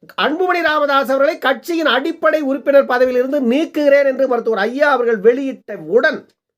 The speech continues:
அண்ணன் அன்புமணி ராமதாஸ் அவர்கள்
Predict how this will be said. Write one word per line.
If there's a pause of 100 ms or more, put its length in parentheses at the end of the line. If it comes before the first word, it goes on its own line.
(1600)
அண்ணன்
அன்புமணி
ராமதாஸ்
அவர்கள்